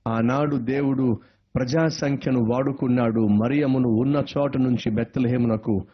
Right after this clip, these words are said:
నడిపించటానికి. ప్రజాసంఖ్య ఉపయోగపడింది. దేనికి? దేవుని యొక్క చిత్తాన్ని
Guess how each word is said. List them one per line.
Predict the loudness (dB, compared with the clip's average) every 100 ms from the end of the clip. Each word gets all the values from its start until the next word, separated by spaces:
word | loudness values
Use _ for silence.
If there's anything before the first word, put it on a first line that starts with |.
| _ _ _ _ -4
నడిపించటానికి. | -2 -2 -2 -2 -4 -4 -2 -2 -4 -8 -4
ప్రజాసంఖ్య | -4 -2 -2 -2 -2 -2 -2 -2
ఉపయోగపడింది. | -2 -2 -2 0 0 0 -2 -2 -2 0 -2 -4 -8 _ _ _ _ _ _ -4
దేనికి? | 0 0 2 2 0
దేవుని | 0 0 0
యొక్క | -2 -4
చిత్తాన్ని | -6 -8 -4 -2 0 0